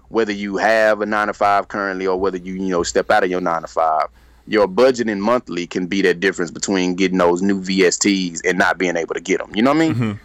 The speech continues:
Speaker 1: So just seriously, like, especially when you're up and coming, you, you have to, um, be resourceful on both ends, like, as far as what you're, um,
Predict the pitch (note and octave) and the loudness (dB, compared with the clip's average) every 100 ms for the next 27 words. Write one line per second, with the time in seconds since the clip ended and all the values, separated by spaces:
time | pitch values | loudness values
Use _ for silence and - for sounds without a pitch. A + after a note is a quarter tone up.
0 | - - A2+ A2 C3 - B2+ C3+ B2 A2+ | -4 0 2 2 -2 0 0 0 -2 -4
1 | A2 G#2+ G#2 F2 - F2 - B2 - G#2+ | -4 0 2 0 -4 -8 -2 -2 -2 -6
2 | G2 F#2+ F#2 E2 - _ _ - A#2 G2+ | -4 -2 -2 -4 -10 _ _ 0 0 0
3 | F2+ - A#2 A2 G2+ F#2+ F#2+ G#2 G2 G#2+ | -6 -2 0 0 -4 -6 -8 -4 0 0
4 | - G#2 - F#2 F2 F#2+ F#2 - G#2 - | 0 -2 0 0 0 -4 -4 0 0 0
5 | F#2 E2+ E2+ A#2 - F#2 E2+ E2+ F2+ F2 | 0 0 2 2 0 -6 -6 -2 -2 -2
6 | - G2+ F2+ E2+ F#2+ F2+ G2 F2 D#2+ B1 | -2 2 2 2 -2 0 0 2 2 2
7 | D#2 D2 C#2 B1 | 0 -2 -4 -14